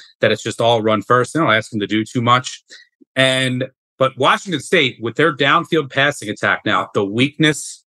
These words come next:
on this Oregon State defense coming into the year was on the back end. They lost a lot of talent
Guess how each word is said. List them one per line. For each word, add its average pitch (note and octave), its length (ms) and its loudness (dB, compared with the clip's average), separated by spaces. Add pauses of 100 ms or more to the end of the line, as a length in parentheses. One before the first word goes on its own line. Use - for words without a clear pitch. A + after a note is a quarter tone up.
(240)
on A#2 340 2
this A2+ 280 -2
Oregon A#2+ 400 0
State A2 440 2
defense G#2+ 360 -4
coming A2 300 0
into A2 220 -4
the A2 100 -4
year G2+ 500 2 (160)
was G2+ 200 0
on G#2 80 -2
the G2 80 -4
back G2+ 340 -2
end. E2+ 320 -8
They F#2+ 80 -8
lost F#2 300 -6
a G2 40 -8
lot A2 300 2
of A#2 80 -4
talent A#2 460 0